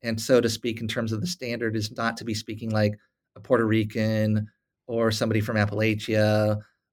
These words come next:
or a working class person from Brooklyn. Uh, and so it, it's, it's defined in terms of what it's not. Um, but I found that within N P R,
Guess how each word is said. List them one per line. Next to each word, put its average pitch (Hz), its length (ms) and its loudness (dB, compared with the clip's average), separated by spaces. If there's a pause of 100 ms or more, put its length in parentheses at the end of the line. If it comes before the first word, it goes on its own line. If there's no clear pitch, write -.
or 113 220 2
a - 100 -2
working 117 280 -2
class 107 260 0
person 107 460 -4
from 104 200 -4
Brooklyn. 110 600 -2 (380)
Uh, 107 320 4
and 113 100 -4
so 120 180 4
it, 113 160 -2
it's, 131 300 -6
it's 127 260 -10 (200)
defined 120 320 -2
in 110 80 2
terms 107 260 -2
of 98 100 -4
what 101 160 -4
it's 104 200 -8
not. 98 340 -4 (500)
Um, 101 340 2 (120)
but 135 120 2
I 123 80 10
found 143 320 2
that 117 120 4
within 113 320 0
N 107 140 4
P 110 240 -2
R, 110 480 4